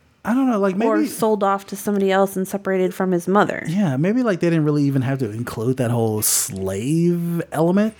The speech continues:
Speaker 1: to it. I mean, because, like, later on, it doesn't really pay off. You know, he doesn't become a person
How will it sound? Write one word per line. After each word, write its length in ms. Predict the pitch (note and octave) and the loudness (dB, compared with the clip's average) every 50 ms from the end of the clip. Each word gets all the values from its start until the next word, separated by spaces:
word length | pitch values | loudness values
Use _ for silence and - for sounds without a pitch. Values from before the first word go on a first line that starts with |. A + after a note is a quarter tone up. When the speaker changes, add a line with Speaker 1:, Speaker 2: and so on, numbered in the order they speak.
| - - - | -12 -12 -4
Speaker 1:
to 180 | - A3+ B3 | -2 0 0
it. 140 | C4+ C#4 B3+ - - - - _ _ _ _ _ _ _ _ - - - - E3 | 0 -2 -6 -8 -16 -20 -20 _ _ _ _ _ _ _ _ -20 -20 -10 -4 0
I 60 | F3+ | 2
mean, 160 | F3+ F#3+ F#3 | 2 4 4
because, 320 | F#3 F3+ - G3 F#3+ E3+ | 2 2 2 2 0 2
like, 360 | F3+ E3+ D#3+ D#3 D3+ - - - - _ _ - | 2 4 4 2 2 -2 -8 -18 -20 _ _ -6
later 360 | F3+ F3 F#3+ G3+ G3 G3 G#3 | 0 2 2 4 4 4 4
on, 160 | A3 G#3+ E3 | 4 2 2
it 60 | F3 | 2
doesn't 220 | G3+ A#3+ B3+ C4 A#3 | 2 2 2 2 2
really 200 | A3 F#3+ D#3+ D#3 - - _ _ _ _ _ _ _ | 4 4 2 0 -2 -10 _ _ _ _ _ _ _
pay 320 | - - - F#3 F#3 C#3+ | -8 -2 0 2 2 4
off. 460 | B2+ E3 F#3+ A#2+ D#2+ D#2 - - - - | 4 2 2 2 0 -4 -6 -10 -4 -2
You 80 | E3 | 0
know, 80 | D#3 D#3 | 2 4
he 80 | D#3 F3 | 4 4
doesn't 220 | G3+ G3+ G3 F#3 | 2 2 2 0
become 180 | E3+ D#3+ F#3 E3+ | 0 2 2 0
a 60 | D#3 | 2
person 360 | - D#3+ D#3+ D3 D3+ D3 C#3+ | 2 0 2 2 2 2 2